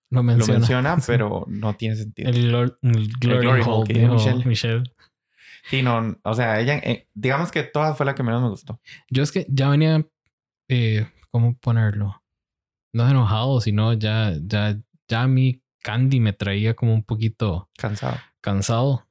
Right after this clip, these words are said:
Speaker 1: con su actitud hacia Elliot. Y con, y es que no es solo durante el episodio, es también en los confessionals. No le baja el tono a nada. O sea, la madre es necia, cansona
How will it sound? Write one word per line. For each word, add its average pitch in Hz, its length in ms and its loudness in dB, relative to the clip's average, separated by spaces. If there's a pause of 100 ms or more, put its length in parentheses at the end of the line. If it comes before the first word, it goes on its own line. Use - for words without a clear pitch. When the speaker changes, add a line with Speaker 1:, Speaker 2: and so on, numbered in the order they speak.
Speaker 1:
con 113 220 0
su 110 100 -2
actitud 113 420 -2
hacia 113 320 -2
Elliot. 90 320 -4 (600)
Y 110 140 -6
con, 101 360 -2 (380)
y 131 120 0
es 127 100 -2
que 143 100 0
no 135 220 4
es 147 80 2
solo 151 520 0
durante 110 460 -2
el 104 80 0
episodio, 107 420 0
es - 80 -6
también 123 340 0
en 131 80 2
los 117 120 0
confessionals. 104 800 -2
No 110 180 0
le 120 120 0
baja 131 260 0
el 123 140 -4
tono 135 260 -2
a 104 60 0
nada. 127 340 0 (760)
O - 20 -20
sea, 127 120 -4
la 113 60 0
madre 113 200 0
es - 140 -6
necia, 120 440 0
cansona 107 600 -2